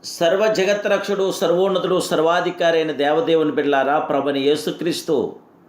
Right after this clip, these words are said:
మహోన్నతమైన నామములో మీ అందరికీ నా హృదయపూర్వకమైన శుభాలు ఈ ఉదయకాల సమయంలో తెలియపరుస్తున్నాను.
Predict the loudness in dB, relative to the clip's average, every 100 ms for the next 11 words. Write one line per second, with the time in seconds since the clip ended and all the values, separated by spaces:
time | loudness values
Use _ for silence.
0 | _ _ _ _ _ _ -4 0 2 2
1 | 2 0 -2 0 0 0 2 2 2 0
2 | 2 0 0 0 0 2 2 2 0 0
3 | 0 0 0 -2 -2 -2 0 0 2 0
4 | -4 -8 -2 0 2 2 0 0 0 0
5 | -2 0 0 0 -2 -2 -4 -4 -6 -6
6 | -6